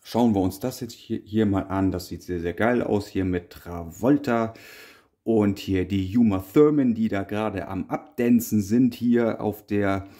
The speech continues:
Parkscheibe, sagen wir jetzt mal so. Das ist so eine Parkscheibe. Und ja, hinten, ach, dieser, hm, dieser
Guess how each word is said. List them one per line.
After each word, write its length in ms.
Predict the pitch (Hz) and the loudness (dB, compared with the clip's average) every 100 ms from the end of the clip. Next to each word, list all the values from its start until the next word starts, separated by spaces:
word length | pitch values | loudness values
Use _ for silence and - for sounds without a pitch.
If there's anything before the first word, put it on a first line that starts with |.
| - _ - | -20 _ -6
Parkscheibe, 800 | 151 156 - - 139 127 120 110 | -4 -4 -4 0 2 2 0 0
sagen 400 | 113 123 117 113 | 0 0 0 2
wir 100 | 110 | 2
jetzt 280 | 110 - | 0 -4
mal 220 | 107 107 101 | -4 -2 -2
so. 320 | 98 101 98 | -2 -2 -2
Das 280 | 95 90 104 | -6 -10 -12
ist 140 | - | -8
so 160 | 104 101 | -4 -2
eine 180 | 104 | -2
Parkscheibe. 920 | 98 113 107 - - 98 95 95 92 - - | -2 -2 -2 -2 -4 -2 0 0 -2 -4 -10
Und 280 | 92 90 - - - - - - - | -8 -8 -10 -20 -20 -20 -20 -20 -12
ja, 380 | - 95 80 - | -2 -2 -2 -10
hinten, 600 | - 95 143 - 110 107 - | -10 4 4 4 -2 -2 -2
ach, 240 | 95 - | -12 -14
dieser, 560 | - 107 95 104 95 92 - - - - _ - | -6 -4 0 0 0 -6 -14 -20 -20 -20 _ -4
hm, 480 | 123 160 107 82 82 | 0 2 2 -2 -12
dieser 400 | 87 87 92 90 | -12 -8 -6 -6